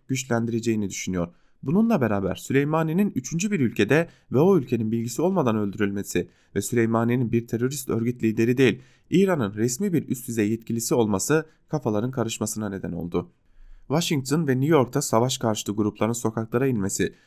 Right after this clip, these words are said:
ve bu sayının gittikçe artması Trump'ın başını ağrıtan diğer bir gelişme. Trump söz konusu saldırıya karar verirken ne bekliyordu bilinmiyor ancak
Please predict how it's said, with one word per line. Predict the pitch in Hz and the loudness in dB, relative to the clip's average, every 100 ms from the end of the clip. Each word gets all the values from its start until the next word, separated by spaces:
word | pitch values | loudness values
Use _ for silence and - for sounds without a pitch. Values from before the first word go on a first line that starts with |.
| - | -6
ve | 117 | -2
bu | 170 | -2
sayının | 170 120 101 - - | 0 0 0 -6 -8
gittikçe | 127 131 165 - 101 - | -10 -6 -10 -2 -4 -2
artması | - 110 - 104 151 143 | -6 -6 -4 -2 -2 -2
Trump'ın | 151 120 104 104 | 0 0 0 0
başını | 110 117 120 | -2 0 0
ağrıtan | 104 - 131 151 - _ 135 | 0 0 0 -2 -6 _ 0
diğer | 127 110 | 0 0
bir | 104 | -2
gelişme. | 95 90 - 87 78 _ _ _ - | -2 -4 -4 -4 -6 _ _ _ 0
Trump | 123 160 - - _ | 2 2 0 -16 _
söz | - - 160 - | -4 2 2 2
konusu | 127 104 101 | 0 0 -2
saldırıya | - 110 107 127 135 135 | 0 0 2 0 0 0
karar | 120 117 117 | 0 2 2
verirken | 123 160 131 104 | 0 0 -2 2
ne | 165 131 | 2 2
bekliyordu | 107 107 104 156 151 | 0 -2 -2 -2 0
bilinmiyor | 123 104 92 110 | 0 0 0 0
ancak | 143 107 87 | 2 2 0